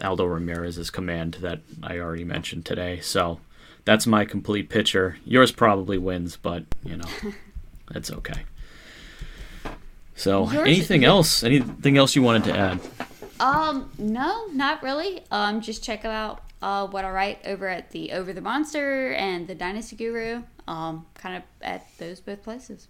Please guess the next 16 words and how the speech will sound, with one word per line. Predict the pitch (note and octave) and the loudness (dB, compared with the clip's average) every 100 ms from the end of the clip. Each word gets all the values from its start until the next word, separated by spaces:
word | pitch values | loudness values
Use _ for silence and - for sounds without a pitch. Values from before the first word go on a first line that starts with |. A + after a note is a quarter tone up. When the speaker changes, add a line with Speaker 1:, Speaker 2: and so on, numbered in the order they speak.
| - | -18
Speaker 2:
Yeah. | G#3 - - _ - - - - - - - - - - - - | -18 -18 -20 _ -20 -20 -20 -20 -20 -20 -20 -20 -20 -20 -10 4
Speaker 1:
Yep. | B2+ - - - - | 6 6 0 -12 -4
And, | G2 G2 G2 G2 | -2 0 2 2
um, | F#2+ G2 G2 G2 G2+ - | 2 -2 -4 -8 -12 -4
I'm | G#2+ G#2+ A2 | 0 0 2
also | G#2+ A2 A2+ | 2 4 2
writing | A2 A2 A2 | 4 4 4
over | G#2+ G#2+ A2 | 4 2 2
at | A2 | 0
the | G#2 | 0
Dynasty | A2 G#2+ G#2+ - A2 | 4 4 2 -2 -2
Guru. | A2+ A2 A2+ A2 G#2+ - | 2 4 6 4 4 -4
I | - | -8
mentioned | G2+ G2 G2+ F#2+ | -6 -4 -4 -2
had | G2 | -2
a | F#2+ | -4